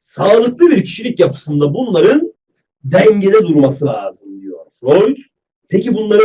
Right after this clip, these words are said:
dengede tutacak unsur nedir? Kişiliğin üçüncü boyutu olan egodur diyor Freud arkadaşlar. Ego kişiliğin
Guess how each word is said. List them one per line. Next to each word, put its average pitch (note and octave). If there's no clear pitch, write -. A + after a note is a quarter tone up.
dengede G3
tutacak E3+
unsur D#3+
nedir? C4
Kişiliğin F#3+
üçüncü E3+
boyutu D3
olan G3+
egodur F#3
diyor F#3
Freud F3
arkadaşlar. C#3+
Ego G3+
kişiliğin G3